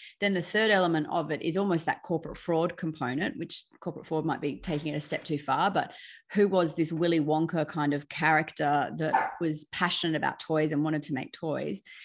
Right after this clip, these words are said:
but then recluse, didn't want to do any media, didn't almost,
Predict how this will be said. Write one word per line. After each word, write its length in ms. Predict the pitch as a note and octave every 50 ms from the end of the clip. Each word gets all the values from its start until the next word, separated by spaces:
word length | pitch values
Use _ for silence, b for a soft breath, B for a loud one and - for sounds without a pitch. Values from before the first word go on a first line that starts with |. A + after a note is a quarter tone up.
| B B B B _ -
but 220 | - E3 D3 - E3+
then 500 | D3+ D3 D#3+ D3+ D#3 D3+ D3 D3 C#3 - -
recluse, 600 | - F3+ F3+ - - - F3 D#3+ D#3+ D#3 D#3 -
didn't 220 | - F3 E3 E3+ -
want 100 | D#3+ E3
to 160 | D#3 D#3 E3
do 60 | D#3
any 160 | D3+ D3+ D3+
media, 760 | D3+ D3+ D3+ D3+ D3+ D#3 D#3 D#3 D3 C#3+ C#3+ C#3+ C#3 C#3 -
didn't 200 | - F3+ E3+ E3+
almost, 560 | D#3+ D#3+ D#3 D3 C#3 C#3+ C#3+ - - - -